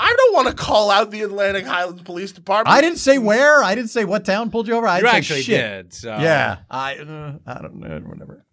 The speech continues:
Speaker 2: Although I will say, speaking of Liquid Death and me being in the city, so I was up in the city, uh, around Chelsea a couple weeks ago, and you guys will attest. Like, I genuinely dress this way.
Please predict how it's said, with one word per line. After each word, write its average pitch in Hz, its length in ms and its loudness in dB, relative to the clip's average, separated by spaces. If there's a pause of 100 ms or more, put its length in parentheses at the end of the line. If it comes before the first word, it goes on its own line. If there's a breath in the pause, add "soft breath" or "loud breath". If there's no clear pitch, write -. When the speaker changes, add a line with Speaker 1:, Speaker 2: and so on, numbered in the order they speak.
(720 loud breath)
Speaker 2:
Although 185 380 6
I 135 140 2
will 165 180 0
say, 170 240 0
speaking 147 340 -4
of 120 200 -6
Liquid 120 300 -8
Death - 340 -6
and 98 180 -8
me 107 80 -8
being 107 200 -8
in 98 60 -8
the 92 80 -8
city, 92 360 -10 (420 soft breath)
so 113 440 -4 (1080)
I 127 140 -2
was 135 160 -2
up 120 240 -2
in 117 120 -4
the 107 60 -4
city, 98 520 -8 (360)
uh, 90 220 -10
around 101 260 -4
Chelsea 101 560 -6 (300)
a 110 80 -6
couple 120 260 -6
weeks 104 220 -8
ago, 82 240 -14 (120)
and 185 140 0
you 247 80 2
guys 190 220 4
will 147 140 -2
attest. 123 380 -6
Like, 120 140 -6
I 151 80 0
genuinely 127 800 -6 (720)
dress 117 340 -4
this - 220 -12
way. 76 360 -12